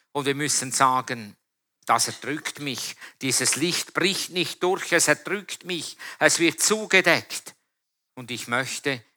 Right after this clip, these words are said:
uns alle ermutigen, dass wir glauben lernen, dass das Licht Jesus stärker ist als alle Umstände,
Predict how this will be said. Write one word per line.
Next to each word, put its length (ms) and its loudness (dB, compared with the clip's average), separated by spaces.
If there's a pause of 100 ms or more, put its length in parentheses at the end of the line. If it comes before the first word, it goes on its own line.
(220)
uns 460 -2
alle 320 2
ermutigen, 920 -6 (500)
dass 300 -2
wir 200 0
glauben 680 -2
lernen, 680 0 (300)
dass 220 0
das 160 -2
Licht 320 -6
Jesus 360 -2
stärker 540 0
ist 280 -4
als 200 0
alle 460 -2 (320)
Umstände, 840 0